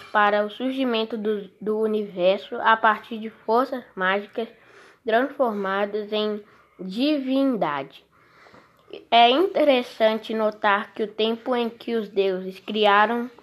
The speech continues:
e viveram junto dos seres humanos é apresentado como um tempo indeterminado. Esse tempo é indeterminado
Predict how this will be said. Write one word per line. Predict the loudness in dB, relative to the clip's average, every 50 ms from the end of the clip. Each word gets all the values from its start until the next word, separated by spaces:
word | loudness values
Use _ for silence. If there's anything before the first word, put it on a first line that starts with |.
| -20 -20 -20 _ -8
e | -6 -6 -4
viveram | -4 -4 -4 -4 0 2 4 4 4 2 0 -2
junto | -4 -4 -4 -4 -4 -4 -6 -8
dos | -8 -8 -10 -8
seres | -6 -6 -6 -6 -6 -10 -10
humanos | -6 -2 2 2 4 4 2 0 0
é | 2 2 2
apresentado | 2 2 -2 -4 -4 -4 -4 -6 -6 -4 -2 0 0 0 0 -4 -8 -12 -8
como | -6 -4 -4 -4 -2 -2 -2 -4 -4 -6 _ -20 -20 -20 -20 -20 -20 -20 -20 -10 -6
um | -4 -4 -4
tempo | -4 -2 -2 0 0 -2 -2 -2 -2
indeterminado. | -2 0 0 0 0 2 4 4 4 4 2 2 2 2 2 0 -2 -2 -2 -2 -4 -4 -6 -6 -8 -12 -16 -20 _ _ _ _ _ _ _ _ _ -20 -20 -20 -20 -20 -20 -20 -20 -20 _ _ _ _ _ _ _ _ _ _ _ _ _ 4
Esse | 6 6 6 6 4 0 -2
tempo | 0 0 0 2 2 0 -2 0 2 2
é | 2 2 2
indeterminado | 0 0 -2 0 0 0 0 0 -2 -2 -2 -2 -2 -2 -2 -2 0 2 2 2 0 -2